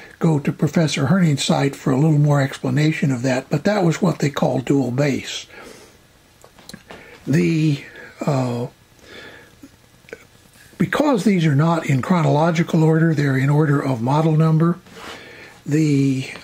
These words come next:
uh, and, and I kind of picked this out of a, a, a spreadsheet that I keep of, uh, slide rules. This is the name that's actually on the rule.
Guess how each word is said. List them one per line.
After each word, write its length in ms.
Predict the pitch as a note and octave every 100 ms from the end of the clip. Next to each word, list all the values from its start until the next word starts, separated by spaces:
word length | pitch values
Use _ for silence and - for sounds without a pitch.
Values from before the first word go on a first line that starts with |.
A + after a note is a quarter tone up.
| -
uh, 400 | C3+ B2+ B2 - -
and, 200 | C#3+ D3+
and 100 | D3+
I 160 | C#3+ C#3 - - -
kind 160 | - C3
of 100 | -
picked 260 | - F#3+ -
this 220 | D#3+ -
out 240 | D3+ D#3
of 300 | C#3+ C#3 C3
a, 300 | C3+ B2+ A#2+ - -
a, 320 | A#2+ A2+ B2 - - -
a 60 |
spreadsheet 720 | - - F3+ C3+ - D3+ B2+ -
that 160 | C3
I 140 | B2 C3
keep 420 | - D#3 C#3 -
of, 240 | A#2 - - - - - - -
uh, 200 | - A#2+
slide 380 | - F3+ E3 D#3
rules. 420 | C#3+ D3 D#3 - - - - - - - - -
This 540 | F#3+ C#4 A3+ - -
is 360 | - F3 D#3+ C#3+
the 180 | E3 C3+
name 520 | C#3+ F#3+ G3+ G3+ F#3
that's 200 | C#3 -
actually 440 | D#3 D#3+ - -
on 320 | - D#3+ D#3+ D3+
the 60 |
rule. 540 | C#3 E3 F3+ F3+ F3+